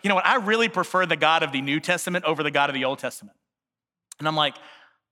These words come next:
"They're the same God." I mean, it's the exact same God. Like, "Oh, but the Old Testament, he's mean and he's angry and he's vengeful." And he's, I'm like,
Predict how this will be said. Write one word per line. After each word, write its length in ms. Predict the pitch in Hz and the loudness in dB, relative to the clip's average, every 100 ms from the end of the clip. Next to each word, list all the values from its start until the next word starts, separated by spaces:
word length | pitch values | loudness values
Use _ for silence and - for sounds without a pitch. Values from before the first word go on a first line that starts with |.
| _ _ | _ _
"They're 240 | 170 214 | -2 -2
the 160 | 190 233 | 0 0
same 400 | - 220 254 180 | 2 2 2 0
God." 500 | 165 208 175 190 180 | 2 4 4 0 -4
I 20 | |
mean, 80 | 165 | -6
it's 100 | 180 | -2
the 120 | 226 | 0
exact 320 | 208 233 254 - | 0 2 0 0
same 180 | 254 | 0
God. 220 | 233 262 190 | 2 0 0
Like, 140 | 180 | 0
"Oh, 200 | 214 226 | 2 2
but 120 | - | 0
the 100 | 156 | 0
Old 160 | 185 - | 0 2
Testament, 360 | 196 185 175 | 0 0 -4
he's 160 | 147 139 - - | -4 -4 -10 -14
mean 520 | - 170 214 220 220 170 | -4 0 2 2 2 2
and 100 | 147 | 0
he's 140 | 147 | 0
angry 560 | 196 214 202 208 196 160 | 0 2 0 2 2 0
and 80 | |
he's 140 | 143 135 | -2 0
vengeful." 580 | 240 226 - 214 208 180 | 0 0 0 2 2 2
And 80 | |
he's, 80 | 156 | 0
I'm 380 | - - - 185 | -6 -14 -12 -6
like, 120 | 180 | -6